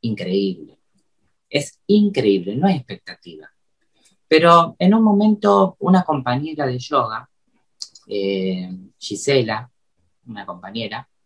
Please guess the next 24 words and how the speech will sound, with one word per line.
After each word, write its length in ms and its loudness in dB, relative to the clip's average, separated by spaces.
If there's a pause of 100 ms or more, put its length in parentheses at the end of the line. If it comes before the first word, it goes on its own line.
(720)
una 100 -6
gran 220 4
profesora 520 -4
también, 460 -4 (540)
eh, 420 -6 (500)
que 100 -16
estudiamos 420 -2
juntos, 400 -4
me 100 -4
dijo, 480 -8 (200)
"¿Sabes 280 -8
una 220 0
cosa, 260 -4
Martín?". 580 -6 (680)
Digo, 360 0
"¿Qué?". 240 -6 (1300)
"Eh, 340 0 (280)
uno 240 2
no, 540 -2
no 140 -6
lo 120 -2
busca 320 -2
el 80 -8
yoga, 400 -12